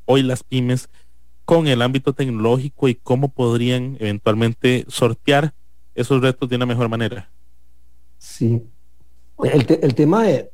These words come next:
Speaker 2: a-, aquí es, es otro tema que, <clears throat> perdón, perdón, que este, que se trata a veces solo para las empresas grandes, que es el tema de transformación digital.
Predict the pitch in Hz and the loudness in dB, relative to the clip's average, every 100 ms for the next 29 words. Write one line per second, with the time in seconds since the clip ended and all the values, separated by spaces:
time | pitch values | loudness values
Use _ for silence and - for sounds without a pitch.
0 | - 120 - 127 110 147 175 180 - 123 | -12 -12 -12 -14 -12 -6 -4 -4 -8 -8
1 | 147 175 185 170 165 180 - 135 107 - | -4 -2 0 0 2 0 2 0 0 -8
2 | - - - - 151 151 143 120 113 117 | -8 0 2 2 2 4 4 2 -2 -4
3 | 107 - - - - - - - - - | -6 -14 -18 -18 -18 -18 -18 -18 -6 2
4 | 160 165 139 117 - 135 117 - - - | 2 4 0 0 -4 -6 -6 -12 -18 -18
5 | - - - - - - - - 170 156 | -18 -18 -18 -18 -18 -18 -18 -2 0 2
6 | 196 196 196 202 160 - - 117 127 185 | 4 2 4 0 -2 -10 -8 -4 -2 -2
7 | 185 - 143 156 165 120 110 139 160 151 | -4 0 0 2 0 0 -2 -2 -2 0
8 | 147 170 - 131 120 139 135 139 139 110 | 0 -2 -4 -4 -2 0 0 0 -2 -4
9 | 110 101 92 107 127 120 - 104 107 | -4 -4 -4 -2 0 -2 -2 0 0